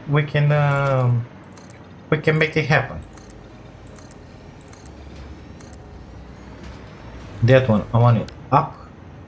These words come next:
Uh, I don't understand why it has to be connected to that. Because it was connected before.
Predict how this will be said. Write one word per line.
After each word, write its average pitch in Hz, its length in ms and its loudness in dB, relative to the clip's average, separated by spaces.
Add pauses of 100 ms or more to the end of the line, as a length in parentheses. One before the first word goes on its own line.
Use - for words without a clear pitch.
(880)
Uh, 110 420 4
I 135 160 2
don't 135 140 4
understand 104 680 2
why 104 140 4
it 85 160 -2 (100)
has 127 220 2
to - 80 -14
be 95 140 -4
connected 117 420 0
to - 200 -18
that. 143 320 -2 (2250)
Because 104 680 2
it - 200 -18
was 117 160 4
connected 107 480 0
before. 76 480 0